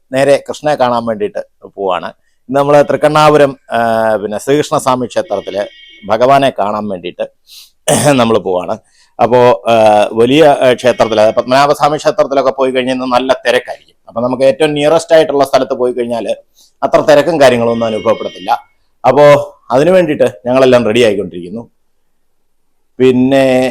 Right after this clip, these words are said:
അത് കഴിഞ്ഞിട്ട് ഒരു ഹനുമാന്റെ അമ്പലത്തിൽ കൂടെ ഒന്ന് പോണം, ആഞ്ജനേയ സ്വാമിയെ കാണാൻ വേണ്ടിയിട്ട്. അപ്പൊ ഇന്ന് മൊ-, ഏ, ഏ, രാവിലത്തെ ഏകദേശം പ്രോഗ്രാമൊക്കെ, ഏ, ഭക്തിസാന്ദ്രമാണ്. അപ്പോ ഇന്നത്തെ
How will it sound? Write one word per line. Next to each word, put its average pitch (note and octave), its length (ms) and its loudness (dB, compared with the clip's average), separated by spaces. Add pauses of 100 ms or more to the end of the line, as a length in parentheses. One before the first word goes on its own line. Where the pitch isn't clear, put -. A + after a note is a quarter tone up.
(240)
അത് B2 180 -2 (140)
കഴിഞ്ഞിട്ട് D3+ 560 2 (220)
ഒരു A#2+ 380 -2
ഹനുമാന്റെ C#3 720 0
അമ്പലത്തിൽ A2 420 -2
കൂടെ G2 220 -4 (100)
ഒന്ന് G2 180 -8
പോണം, F2 400 -12 (200)
ആഞ്ജനേയ A#2 320 -4
സ്വാമിയെ A2 400 -6 (160)
കാണാൻ F#2+ 260 -8
വേണ്ടിയിട്ട്. F2+ 340 -10 (120)
അപ്പൊ C3 140 -2
ഇന്ന് D3 200 2 (200)
മൊ-, C3+ 160 0
ഏ, C3 100 2 (320)
ഏ, B2+ 240 4
രാവിലത്തെ E3+ 600 4 (120)
ഏകദേശം D#3 380 2
പ്രോഗ്രാമൊക്കെ, C#3 600 2 (180)
ഏ, B2+ 80 0 (120)
ഭക്തിസാന്ദ്രമാണ്. B2+ 760 0 (520)
അപ്പോ D3 160 2 (460)
ഇന്നത്തെ A3+ 380 4